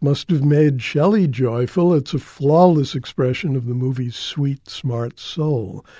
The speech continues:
Waitress looks like a beguiling cartoon, the Coen brothers crossed with the umbrellas of Cherbourg.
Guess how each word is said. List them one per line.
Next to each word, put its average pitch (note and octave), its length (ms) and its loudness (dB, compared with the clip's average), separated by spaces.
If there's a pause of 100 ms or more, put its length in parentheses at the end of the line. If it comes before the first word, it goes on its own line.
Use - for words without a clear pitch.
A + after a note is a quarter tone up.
(240)
Waitress G3+ 680 2
looks G3+ 240 0
like G3 160 4
a G3 60 6
beguiling E3 640 4
cartoon, D3+ 800 2
the A#2 80 -4
Coen F3 420 2
brothers A#2+ 500 -2
crossed C#3 520 -4
with B2 320 -2
the D3+ 140 0
umbrellas C#3+ 560 2
of B2+ 140 -4
Cherbourg. C3+ 720 2